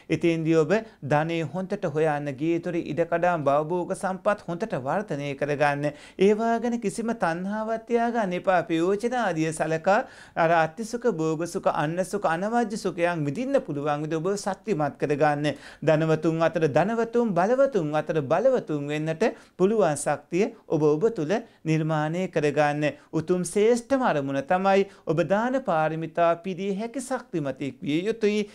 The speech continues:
ඒ සඳහා හැකියාව, ශක්තිය, ඔබේ භවභෝග සම්පත් ආදී දියුණු කර ගැනීම මතින් ඔබට පුළුවන්කම ඇති කරගන්නට ඕනේ.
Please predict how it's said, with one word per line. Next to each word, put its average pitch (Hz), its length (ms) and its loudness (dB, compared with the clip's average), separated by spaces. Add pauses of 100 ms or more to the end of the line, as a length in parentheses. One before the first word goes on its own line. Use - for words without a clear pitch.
(120)
ඒ 165 120 0
සඳහා 170 360 0
හැකියාව, 247 600 -2
ශක්තිය, 170 420 -4
ඔබේ 165 240 2
භවභෝග 185 500 0
සම්පත් 156 540 -4
ආදී 156 300 2
දියුණු 151 320 -2
කර 151 200 -2
ගැනීම 196 440 -4
මතින් 196 340 -2
ඔබට 196 220 -2
පුළුවන්කම 180 640 2
ඇති - 580 -2
කරගන්නට 135 640 0
ඕනේ. 214 500 4